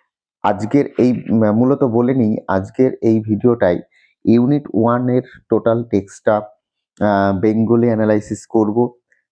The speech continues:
কোথায়, আহ, কোন কোন শব্দগুলোর তোমাদের বাংলা জানা উচিত বা এবং তাদের ওয়ার্ড মিনিং সবকিছুই পাবে, তাই আশা রাখি, আহ, ভিডিওটা সম্পূর্ণ পুরো দেখবে।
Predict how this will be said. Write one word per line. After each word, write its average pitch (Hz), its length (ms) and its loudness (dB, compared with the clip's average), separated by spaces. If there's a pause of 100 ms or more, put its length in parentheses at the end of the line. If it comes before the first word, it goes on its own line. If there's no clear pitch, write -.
(120)
কোথায়, 135 560 0 (140)
আহ, 104 840 2 (120)
কোন 151 220 -2
কোন 143 180 -2
শব্দগুলোর 117 760 0
তোমাদের 107 360 0 (440)
বাংলা 104 440 0
জানা 104 300 -2
উচিত 110 360 0 (260)
বা 92 120 0
এবং 107 400 0
তাদের 104 240 0
ওয়ার্ড 104 280 0
মিনিং 117 380 0 (360)
সবকিছুই 135 520 -2
পাবে, 117 400 -2 (240)
তাই 98 340 0
আশা 120 240 -2
রাখি, 123 400 -4 (400)
আহ, 101 220 -2
ভিডিওটা 113 460 0
সম্পূর্ণ 110 580 0
পুরো 104 340 0
দেখবে। 104 440 -2